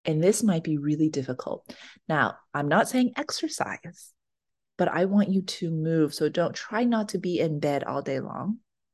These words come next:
Even if that means just a lap or two around your house, just walking, do that. I know it takes monumental effort, sometimes it feels like,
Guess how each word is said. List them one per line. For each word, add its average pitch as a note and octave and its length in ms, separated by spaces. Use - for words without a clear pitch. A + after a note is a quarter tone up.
Even G#3+ 400
if A3+ 140
that G3 180
means E3 300
just - 260
a C#3 80
lap D3 320
or A3 80
two G#3 240
around D3 380
your - 160
house, - 800
just D3+ 160
walking, C#3+ 580
do C#3 280
that. - 540
I C#3 100
know D#3 320
it E3+ 100
takes - 320
monumental D3 880
effort, B2 380
sometimes E3 420
it - 160
feels F3 260
like, F#3+ 320